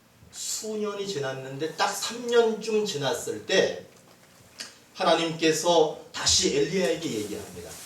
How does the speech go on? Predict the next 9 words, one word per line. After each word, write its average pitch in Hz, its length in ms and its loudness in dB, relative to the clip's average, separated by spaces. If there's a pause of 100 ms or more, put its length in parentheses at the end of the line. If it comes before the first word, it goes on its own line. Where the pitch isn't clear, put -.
(140)
"다시 - 360 2
아합을 - 400 -2
만나라. - 480 -12 (680)
그리고 175 220 4
이제 190 600 4 (400)
비가 156 600 0 (480)
내릴 120 420 -4
것이다." - 320 -12 (1200)
엘리야가 185 640 4